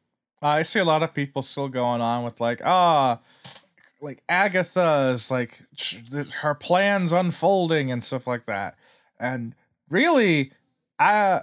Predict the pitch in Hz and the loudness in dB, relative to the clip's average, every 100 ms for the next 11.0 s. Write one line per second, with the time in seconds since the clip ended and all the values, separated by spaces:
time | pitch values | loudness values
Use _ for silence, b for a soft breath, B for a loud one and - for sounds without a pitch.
0 | - 170 175 240 285 294 220 190 - 226 | -4 -2 0 4 4 4 2 -2 -6 -2
1 | 196 208 240 190 170 139 139 196 202 - | 0 2 0 -2 0 2 2 2 0 -2
2 | 240 247 254 240 269 269 247 262 240 202 | 0 0 -2 -2 2 2 2 2 2 2
3 | 254 277 247 254 - 247 240 220 - 220 | 0 -2 -4 -4 -2 -2 0 -2 -4 -2
4 | 214 202 196 165 165 202 233 - 254 - | -2 0 2 2 0 -2 -6 -4 -6 -4
5 | 233 - 233 190 - 160 185 202 180 190 | -6 -6 -6 -6 -4 -2 0 0 0 -2
6 | 185 170 160 147 110 98 _ _ _ _ | -2 -2 0 0 -2 -8 _ _ _ _
7 | _ _ _ _ - 175 202 208 202 196 | _ _ _ _ -2 0 0 2 2 2
8 | 202 - 233 220 208 185 156 - 170 - | 0 -2 -4 -2 0 0 0 -2 -4 0
9 | 185 190 185 180 180 151 147 170 165 165 | 0 0 0 0 2 2 2 2 0 0
10 | 160 151 - 151 165 190 202 220 220 226 | 2 0 -2 0 2 2 2 2 2 0